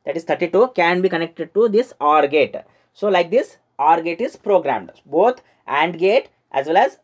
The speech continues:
or gate are programmed here. So that is nothing but F one. Similarly, F two is implemented. F two is having X one bar, X two bar. So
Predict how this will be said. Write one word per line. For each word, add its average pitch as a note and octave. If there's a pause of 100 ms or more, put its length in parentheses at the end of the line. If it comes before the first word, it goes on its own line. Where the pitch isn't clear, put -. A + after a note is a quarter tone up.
or D3+
gate D3+ (140)
are - (200)
programmed E3
here. G#2+ (1080)
So D3+
that D3+
is D#3+
nothing C#3+
but G#3
F F3
one. G#2+
Similarly, F3+ (120)
F -
two A3
is G3+
implemented. B2+
F C3
two F#3+
is D#3+
having F#3 (480)
X -
one F#3
bar, G#3+ (560)
X F#3+
two G#3+
bar. C3
So A3+